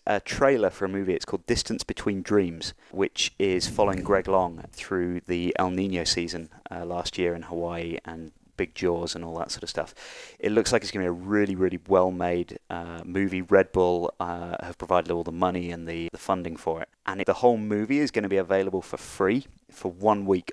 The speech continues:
on Red Bull's website from December nineteenth, uh, so over, over Christmas. And just in case the next episode isn't out in time, I just wanted to plug that 'cause I think it will be well worth watching.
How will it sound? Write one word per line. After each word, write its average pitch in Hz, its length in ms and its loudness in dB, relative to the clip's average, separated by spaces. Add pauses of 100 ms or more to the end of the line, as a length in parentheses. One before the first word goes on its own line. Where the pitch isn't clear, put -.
on 90 220 -2
Red 92 200 2
Bull's 90 200 -2
website 90 520 2
from 90 160 -10
December 85 420 -4
nineteenth, 85 720 -8 (380)
uh, 82 200 -4
so 90 280 2
over, 87 460 4
over 87 220 0
Christmas. - 600 -6
And 85 300 -10
just 120 380 4
in 104 100 -4
case - 480 0 (260)
the 87 60 -12
next 87 300 -4
episode 87 280 0
isn't 85 180 -6
out 85 180 -8
in - 60 -18
time, 82 220 -8
I 80 40 -10
just - 160 -10
wanted 87 160 -6
to 82 60 -8
plug - 320 0
that 82 200 -8
'cause - 260 -12 (300)
I - 80 -6
think 85 180 -10
it - 80 -4
will 87 160 -4
be 82 160 -6
well 87 340 -4
worth 85 360 -8
watching. - 300 -4